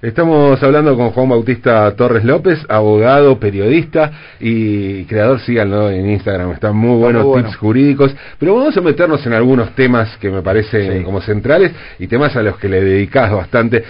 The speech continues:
Speaker 1: eh, espacio. Uno de ellos, me parece que se cae maduro, es el de los alquileres, ¿no?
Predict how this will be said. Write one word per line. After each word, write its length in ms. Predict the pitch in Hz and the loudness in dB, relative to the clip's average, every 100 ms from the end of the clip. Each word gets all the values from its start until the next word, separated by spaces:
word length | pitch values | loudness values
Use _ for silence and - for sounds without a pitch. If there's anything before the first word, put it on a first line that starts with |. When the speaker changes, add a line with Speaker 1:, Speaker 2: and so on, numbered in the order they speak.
| - - - | -12 -20 -6
Speaker 1:
eh, 1000 | 110 110 107 107 104 101 101 98 98 95 | 0 2 4 2 2 0 -2 -2 -2 -4
espacio. 720 | - - 139 156 165 196 170 - | -10 -4 -2 -2 0 0 0 -2
Uno 280 | 151 156 131 | -2 0 0
de 60 | |
ellos, 260 | 147 175 147 - - - - | -2 -2 -4 -8 -20 -20 -20
me 80 | 92 | -14
parece 400 | 90 107 - 101 | -4 -4 -2 -4
que 240 | 92 90 - - 58 - - - - - | -6 -10 -16 -20 -20 -20 -20 -20 -20 -20
se 80 | - | -20
cae 240 | 101 113 | -10 -6
maduro, 400 | 113 92 110 127 | -4 -2 0 0
es 160 | - 82 | -4 -10
el 120 | 87 | -10
de 60 | 82 | -8
los 180 | 78 - | -10 -14
alquileres, 720 | 78 - 80 117 139 87 - | -16 -12 -2 2 2 -2 -8
¿no? 260 | 90 127 | -6 -4